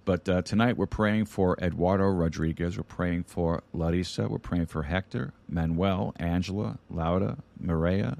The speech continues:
Uriel, Adam, and, uh, Esme has an unspoken prayer for her son, Fernando. So, Heavenly Father, we just commit all of these unspoken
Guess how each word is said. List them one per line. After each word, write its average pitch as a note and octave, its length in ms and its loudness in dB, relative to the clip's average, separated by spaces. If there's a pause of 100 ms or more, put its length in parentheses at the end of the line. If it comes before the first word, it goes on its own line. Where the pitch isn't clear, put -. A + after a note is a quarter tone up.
(200)
Uriel, G#2 580 4 (680)
Adam, G2+ 500 2 (320)
and, F2 440 2
uh, F2 320 4
Esme G2+ 340 0
has F2 220 0
an E2+ 140 -2
unspoken F2+ 840 2 (140)
prayer F2 300 4
for F2 160 -2
her E2+ 180 0
son, E2 480 0 (100)
Fernando. E2 800 2 (440)
So, G2 500 8
Heavenly A2+ 460 6
Father, F2 360 2
we E2+ 220 2
just F2+ 240 2
commit G2+ 320 4
all G#2 300 4
of F2 100 2
these F#2 300 2
unspoken F#2+ 720 0